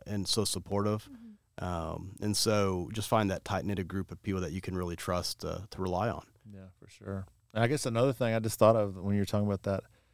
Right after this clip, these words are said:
Speaker 3: one thing we learned is that we don't want to, we didn't want to do our own fulfillment.
Speaker 2: <laughs>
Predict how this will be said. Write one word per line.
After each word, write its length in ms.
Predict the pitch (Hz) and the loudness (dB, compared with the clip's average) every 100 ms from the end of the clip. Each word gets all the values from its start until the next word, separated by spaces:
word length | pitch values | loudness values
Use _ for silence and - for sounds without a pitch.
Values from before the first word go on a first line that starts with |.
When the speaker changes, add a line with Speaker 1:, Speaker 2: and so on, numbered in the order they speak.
| _ _ | _ _
Speaker 3:
one 160 | 135 190 | 6 6
thing 200 | 180 147 | 6 4
we 140 | 127 | 4
learned 400 | 117 113 113 117 | 4 6 6 4
is 140 | 110 101 | 0 4
that 160 | 113 | 6
we 100 | 113 | 10
don't 220 | 117 135 | 10 8
want 240 | 131 131 117 | 8 2 2
to, 260 | 120 113 | 2 2
we 80 | 107 | 2
didn't 180 | 120 139 | 2 4
want 140 | 139 | 6
to 40 | 131 | 6
do 140 | 131 | 6
our 220 | 131 117 - | 8 6 4
own 180 | 131 123 | 0 2
fulfillment. 680 | 113 - 135 143 98 - - _ _ | 0 6 8 8 4 -4 -14 _ _
Speaker 2:
<laughs> 60 | - | -8